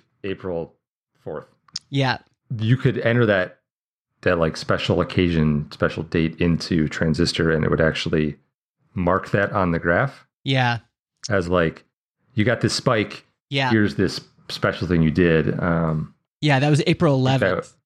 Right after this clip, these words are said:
Speaker 1: yeah, I think that would be pretty interesting.
Speaker 2: But we should also be able to get some of that information, uh, from the referrer data as well,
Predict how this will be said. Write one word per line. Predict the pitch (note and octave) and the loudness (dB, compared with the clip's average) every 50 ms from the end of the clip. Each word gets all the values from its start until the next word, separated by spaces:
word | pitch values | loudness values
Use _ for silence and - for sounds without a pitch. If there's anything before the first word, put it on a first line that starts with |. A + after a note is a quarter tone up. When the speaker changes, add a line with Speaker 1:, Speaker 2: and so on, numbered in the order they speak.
| _ _ _ _ - | _ _ _ _ -4
Speaker 1:
yeah, | F#2+ F2 E2 D#2 E2 | 0 2 2 2 2
I | D#2+ | 0
think | - - C3+ - | -2 -2 -2 0
that | A#2 G#2+ | 2 2
would | G2+ F2+ | 2 2
be | F2+ E2 D#2 | 0 0 -2
pretty | - - - E2 D#2 D2 | -2 -2 -2 0 0 -2
interesting. | C#2+ - - - - - E2 E2 F#2 E2 - _ - | -2 -4 -8 -14 -8 -6 -4 -4 -4 -6 -12 _ -2
Speaker 2:
But | G3 G#3 | 0 0
we | G#3 - | 2 2
should | - C#4 | 2 2
also | C4 C#4+ C#4 - C4+ | 2 0 0 0 0
be | G#3 A3+ G#3 | 2 2 2
able | G3 F#3+ | 2 2
to | - D#3 | 0 2
get | - E3+ D#3+ - | 2 0 0 0
some | - F#3 F3 | -2 0 2
of | E3+ | 2
that | D#3+ C#3 - - | 2 2 0 -2
information, | D3 - D#3 D3 C#3 C#3 D3 - - D#3+ C#3+ C#3 C#3 C3+ - - _ _ - | -2 0 2 4 4 4 4 4 2 2 2 2 2 0 -2 -4 _ _ -2
uh, | A#2 A#2 - B1 - | -2 -2 -2 -4 -8
from | - - D3+ C#3 C#3 | -4 -2 0 2 2
the | C3 | 2
referrer | B2+ B2+ A#2 - - - D#3 D#3 F3 F3+ D#3 C3+ B2 A#2+ A2 | 2 0 -2 -2 -2 0 2 4 4 4 4 2 2 0 2
data | - A#2+ A#2 A#2 A2 G2+ | 2 2 2 2 2 0
as | F2 C2+ B2 A2 G#2+ | 0 0 -2 0 2
well, | A#2+ B2+ C3+ C3+ A#2+ - - F#2 A2 - | 2 4 4 4 2 2 0 -4 -6 -10